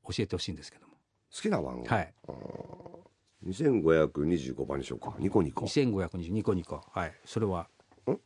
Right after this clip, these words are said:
Speaker 1: 本当にニコニコ？
Speaker 2: ニコニコスマイルでっていう。
Speaker 1: えー、という意味合いですか？
Speaker 2: うん。
Speaker 1: えー、なんかパラスポーツの体験とか縁ってあります？
Speaker 2: えっとね、パラスポーツの選手は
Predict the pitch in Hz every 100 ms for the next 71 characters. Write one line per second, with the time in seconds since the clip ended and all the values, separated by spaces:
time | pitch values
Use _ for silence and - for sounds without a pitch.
0 | _ - 110 110 104 101 82 85 101 87
1 | 73 - - - 80 55 50 - - 80
2 | 80 76 76 76 76 - 117 107 95 -
3 | 107 104 92 87 - - 73 _ _ 85
4 | 78 65 55 71 73 71 73 73 76 76
5 | - _ _ _ 226 226 98 - - 190
6 | 220 - 247 208 107 92 95 _ _ -
7 | 117 113 123 110 117 - 117 107 - 90
8 | 92 92 - - _ _ _ 76 73 71
9 | 67 57 - _ _ _ _ - - 110
10 | 117 - - 123 110 - 76 78 - 208
11 | 214 - 196 190 139